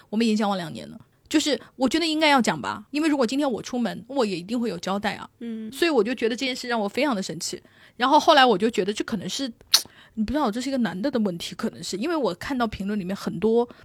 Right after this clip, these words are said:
Speaker 1: 朋友讲说，“哦，原来不是我男朋友，不是我一个男-，男朋友一个人这样，是大家都这样。” <laughs> 就有很多讲是这样，还有很多，她有她老公，她就有一个非常严重的哈，她就讲说，有一天她老公跟她说，她已经是老公咯，还不是对，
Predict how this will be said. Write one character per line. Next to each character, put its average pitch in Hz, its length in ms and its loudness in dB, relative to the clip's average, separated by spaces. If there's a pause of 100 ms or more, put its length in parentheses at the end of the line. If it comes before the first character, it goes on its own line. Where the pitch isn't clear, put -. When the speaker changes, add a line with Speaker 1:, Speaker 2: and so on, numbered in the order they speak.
Speaker 1:
朋 190 180 0
友 208 140 6
讲 180 180 0
说 226 220 0
，“哦， 277 240 0
原 214 80 2
来 226 80 2
不 226 80 -2
是 240 240 -2
我 220 80 2
男 208 100 2
朋 220 120 0
友， 190 120 2
不 - 80 -2
是 - 80 -6
我 226 80 2
一 196 80 0
个 208 60 0
男-， 202 220 0 (140)
男 214 120 2
朋 233 100 2
友 240 60 4
一 196 100 2
个 226 80 2
人 240 100 4
这 214 100 4
样， 180 140 2
是 185 100 -4
大 214 80 2
家 226 100 4
都 220 200 -2
这 - 180 4
样。” 247 100 0 (280)
<laughs> - 120 -14
就 392 140 4
有 403 40 6
很 247 200 2
多 269 160 8
讲 202 200 -2
是 202 80 0
这 202 120 -2
样， 180 80 -2
还 262 100 -4
有 240 140 4
很 202 180 -2
多， 214 240 2 (300)
她 269 100 0
有 240 60 2
她 233 100 -2
老 185 140 2
公， 208 280 0 (240)
她 269 140 0
就 247 220 -2
有 196 160 -2
一 185 80 -6
个 254 100 4
非 285 180 0
常 240 120 0
严 190 180 -4
重 208 220 0
的 180 80 -6
哈， 190 200 -4 (200)
她 269 100 0
就 262 60 4
讲 208 180 0
说， 240 280 4 (440)
有 214 140 4
一 - 20 -2
天 269 180 2
她 269 200 2
老 202 120 2
公 214 200 0
跟 233 100 0
她 233 140 2
说， 220 160 -2
她 262 100 0
已 233 40 0
经 214 100 0
是 233 100 -6
老 202 160 2
公 220 220 0
咯， 233 340 0
还 - 160 -4
不 202 100 -8
是 226 140 -8
对， 226 220 -2